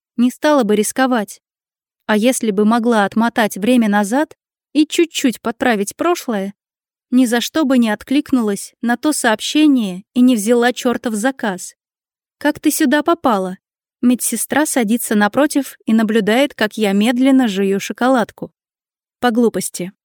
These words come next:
Она громко хмыкает. «Не хочешь говорить?» Сил особо нет. Да и желания, впрочем, тоже.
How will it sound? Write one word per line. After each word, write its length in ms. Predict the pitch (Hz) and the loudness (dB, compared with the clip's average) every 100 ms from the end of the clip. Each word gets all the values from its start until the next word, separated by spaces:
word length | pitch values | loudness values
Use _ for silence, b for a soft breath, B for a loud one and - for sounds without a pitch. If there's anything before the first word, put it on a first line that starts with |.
| _ _ _ _ _ _ | _ _ _ _ _ _
Она 300 | 214 214 285 | -2 0 2
громко 340 | 254 262 262 | 2 2 0
хмыкает. 640 | 302 269 214 - 196 - - _ _ _ _ _ - | 0 0 0 -2 -4 -6 -16 _ _ _ _ _ -4
«Не 140 | 233 | -2
хочешь 380 | - 269 262 208 | 0 0 0 0
говорить?» 540 | 233 240 285 349 - _ _ _ _ _ | 2 2 0 -4 -10 _ _ _ _ _
Сил 340 | _ - 349 311 | _ -4 0 0
особо 400 | 214 - 202 214 | 0 -4 -2 0
нет. 380 | 208 190 - _ _ _ - | 0 -2 -10 _ _ _ -4
Да 200 | 226 262 | 0 2
и 120 | 254 | 2
желания, 600 | 233 220 247 240 214 190 | 2 2 2 2 2 -2
впрочем, 500 | - - 214 - 208 | -6 -2 -2 -2 -4
тоже. 480 | 190 214 202 185 180 | -2 -2 -2 -4 -10